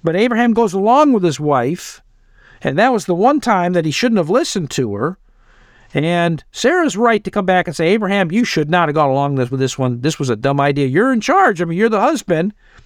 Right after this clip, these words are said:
and you shouldn't have listened to me." And, uh, Sarah was right on this. So now you got conflict in the home. Now, what are they gonna do about it? Because, uh, Hagar is expecting, things are not,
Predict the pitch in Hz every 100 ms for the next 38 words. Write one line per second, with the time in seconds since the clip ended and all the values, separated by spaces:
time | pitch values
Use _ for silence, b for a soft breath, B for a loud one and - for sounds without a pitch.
0 | b 135 165 202 277 262 294 320 214 175
1 | 151 160 208 _ B B B B B -
2 | 143 175 185 180 156 208 339 247 285 349
3 | 254 139 113 - - - _ B B B
4 | - 233 254 302 330 269 254 - 262 208
5 | 240 214 196 175 185 165 - - 226 208
6 | - b b b b b _ 220 370 381
7 | 370 277 330 427 320 147 107 - _ 180
8 | 226 - - - 214 - 226 262 247 226
9 | 214 185 _ _ 190 175 185 - - 185
10 | - 233 254 240 220 160 170 208 185 165
11 | 151 156 160